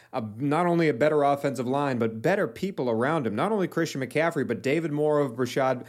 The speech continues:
D J Moore over Brashad Perryman every day of the week. Robbie Anderson doing work out of the slot. He has a, a, a history with Robbie Anderson throwing him the ball.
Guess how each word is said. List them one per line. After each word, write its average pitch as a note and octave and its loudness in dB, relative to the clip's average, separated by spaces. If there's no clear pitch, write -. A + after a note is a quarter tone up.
D D3+ 2
J D3+ 2
Moore B2+ 2
over B2+ 2
Brashad B2+ 0
Perryman C3+ 0
every C#3+ 0
day C3 0
of A#2 2
the A2+ 2
week. C#3 0
Robbie C#3+ 2
Anderson C#3+ 0
doing C3 0
work C3 2
out C3 4
of B2 2
the A#2+ 0
slot. C3 2
He B2 0
has C#3 0
a, A#2 0
a, A2 0
a G#2+ -2
history F3 0
with E3 2
Robbie D3 2
Anderson C#3 -2
throwing C3+ 0
him B2+ 0
the B2 0
ball. A#2+ 2